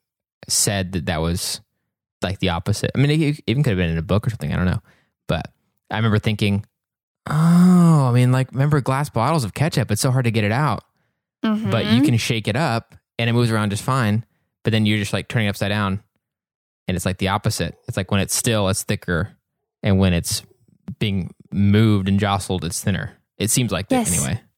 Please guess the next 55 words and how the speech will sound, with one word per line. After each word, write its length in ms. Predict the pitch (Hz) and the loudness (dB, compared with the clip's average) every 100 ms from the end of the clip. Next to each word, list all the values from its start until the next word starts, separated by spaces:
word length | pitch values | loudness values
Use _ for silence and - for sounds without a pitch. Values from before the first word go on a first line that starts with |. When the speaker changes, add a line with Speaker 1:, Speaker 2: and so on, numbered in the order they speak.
| _ _ - | _ _ -6
Speaker 2:
That's 260 | 233 240 - | -4 -2 -2
a 160 | 254 | -2
great 200 | 202 202 | 0 0
example. 460 | 202 190 185 180 185 | 0 0 -2 0 -2
Can 160 | 214 | 0
you 80 | 220 | 0
think 180 | 240 240 | 0 0
of 80 | 214 | 0
any 240 | 190 190 | 0 0
examples 420 | 196 202 196 202 | 0 -2 0 0
where 140 | 196 190 | 0 0
you 80 | 180 | 0
aren't 220 | 185 - | -2 -4
cheating? 340 | 190 180 202 - | -4 -2 -4 -4
I'm 100 | 220 | -2
proud 220 | 233 226 | 0 0
of 80 | 226 | 2
you 120 | 226 | 2
for 440 | 214 202 190 185 - | 2 2 2 0 -2
knowing 340 | 190 185 202 | -2 0 -2
things 300 | 208 185 190 | -2 -2 0
and 160 | 190 185 | -2 0
for, 260 | 185 180 165 | 2 2 0
um, 320 | 175 170 175 - | 0 -2 -4 -8
s-, 180 | - - - | -10 -10 -4
for 140 | 233 | -2
improving 400 | 185 202 202 202 | 0 0 0 0
your 100 | 214 | 0
knowledge 320 | 226 190 180 208 | 0 0 0 -2
base, 220 | 180 185 | -4 -2
though. 100 | 175 | 0
I'm 300 | 175 175 220 | 2 0 0
proud 180 | 226 220 | 0 0
of, 60 | |
I'm 140 | - 226 | 0 0
always 260 | 226 254 | 2 0
proud 160 | - 220 | 0 -2
of 80 | 202 | 0
you 100 | 196 | 0
for 120 | 208 | 2
knowing 260 | 185 185 190 | 0 0 0
things, 320 | 180 180 185 | -2 -2 -4
but 240 | - - - - _ _ | -6 -6 -10 -20 _ _
I 100 | 208 | -6
thought 240 | 220 254 262 | -2 -2 0
that 100 | 226 | 2
was 240 | 220 226 | 2 2
for 180 | - 214 | 0 0
sure 300 | - 208 202 | 2 2 2
gonna 180 | 196 185 | 0 -2
be 220 | 180 180 | 0 0
a 140 | 170 185 | 0 -2
shocker 600 | - 202 180 - 185 - | -2 -2 -2 -2 -2 -2
for 300 | - - - | -4 -6 -6
you. 260 | 64 - | -4 -6